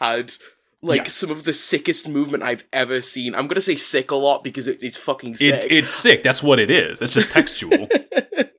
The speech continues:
Speaker 1: Yeah. Um,
Speaker 2: Um,
Speaker 1: it's, it's the fact that, like, okay, so there's that moment,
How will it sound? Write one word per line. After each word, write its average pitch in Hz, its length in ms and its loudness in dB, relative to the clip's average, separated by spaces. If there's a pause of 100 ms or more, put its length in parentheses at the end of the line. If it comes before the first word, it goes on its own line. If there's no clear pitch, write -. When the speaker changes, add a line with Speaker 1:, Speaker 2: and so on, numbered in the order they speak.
(160)
Speaker 1:
Yeah. 185 600 0 (600)
Um, 214 220 2
Speaker 2:
Um, 220 160 -2
Speaker 1:
it's, - 400 -6 (140)
it's - 200 -2
the 247 100 -4
fact - 400 -4
that, - 120 -6
like, 196 220 2
okay, 170 440 0 (240)
so 226 480 -4 (400)
there's 247 220 2
that 247 160 -2
moment, 214 600 4